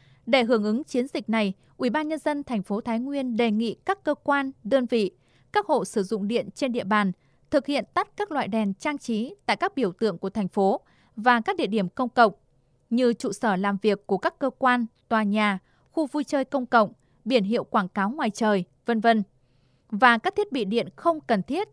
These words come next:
trong một tiếng đồng hồ, từ hai mươi giờ ba mươi phút đến hai mươi mốt giờ ba mươi phút,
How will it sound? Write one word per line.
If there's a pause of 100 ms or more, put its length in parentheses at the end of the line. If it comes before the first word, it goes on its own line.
trong
một
tiếng
đồng
hồ, (420)
từ
hai
mươi
giờ
ba
mươi
phút (220)
đến
hai
mươi
mốt
giờ
ba
mươi
phút,